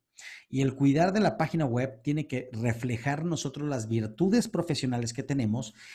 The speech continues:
y destacar nuestros servicios. Y aquí voy a dar un hack. Cuando les diga un hack, significa un tip preciso. El hack es,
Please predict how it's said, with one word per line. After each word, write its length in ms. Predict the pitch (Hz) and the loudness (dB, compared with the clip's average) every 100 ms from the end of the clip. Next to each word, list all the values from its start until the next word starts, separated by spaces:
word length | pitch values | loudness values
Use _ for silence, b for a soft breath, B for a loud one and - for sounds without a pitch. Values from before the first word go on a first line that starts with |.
| B | B
y 80 | 139 | 0
destacar 640 | 139 - 135 - 147 147 | 2 2 -2 -2 -2 0
nuestros 680 | 165 165 196 185 - 180 - | 4 4 4 0 0 0 2
servicios. 720 | 147 131 147 139 - 80 - B B B _ _ | 2 4 2 0 -2 -6 -10 B B B _ _
Y 100 | 104 | -6
aquí 200 | 90 139 | -2 2
voy 160 | 147 143 | 4 6
a 60 | |
dar 180 | 135 135 | 4 4
un 120 | 143 | 2
hack. 440 | - 180 180 - _ | 4 2 0 -10 _
Cuando 260 | 110 113 110 | -6 -2 -2
les 180 | 110 | 0
diga 160 | 131 156 | 2 2
un 80 | 170 | 2
hack, 340 | 165 147 - | 2 2 0
significa 760 | - 107 107 120 127 139 - _ | -6 -6 -4 -2 0 -2 -4 _
un 240 | 120 127 | -4 -2
tip 380 | 185 208 214 - | 2 0 0 -4
preciso. 600 | 117 95 - 104 - - _ B B B _ _ _ _ _ _ _ _ | -2 0 -2 -2 -4 -10 _ B B B _ _ _ _ _ _ _ _
El 140 | 110 107 | -8 0
hack 280 | 156 127 | 0 2
es, 240 | 135 120 | 0 -2